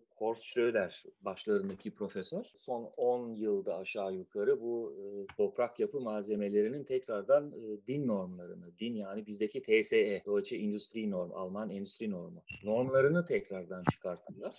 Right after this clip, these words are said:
Bu normlar şimdi Almanya'da tekrardan yönetmeliklere girdi. Yönetmeliklere girdiği için bunu üreten firmaların önü açıldı. Çünkü ürettikleri malzeme yasallaştı, legalleşti ve artık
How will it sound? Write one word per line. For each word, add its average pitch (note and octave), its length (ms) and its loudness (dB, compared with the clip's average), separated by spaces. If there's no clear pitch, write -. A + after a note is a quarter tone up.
Bu G#2+ 100 -4
normlar C#3+ 400 6
şimdi D3 300 -2
Almanya'da C#3+ 640 4
tekrardan C#3 560 2
yönetmeliklere B2+ 840 4
girdi. G2+ 420 -2
Yönetmeliklere C3 800 4
girdiği C3+ 480 6
için C#3+ 400 0
bunu C3+ 200 4
üreten D#3+ 440 12
firmaların C3 680 2
önü D3 200 12
açıldı. C3+ 640 8
Çünkü D#3+ 460 10
ürettikleri D3 680 8
malzeme B2+ 540 0
yasallaştı, C3+ 800 4
legalleşti C3 720 6
ve D#3+ 80 6
artık F#3 460 8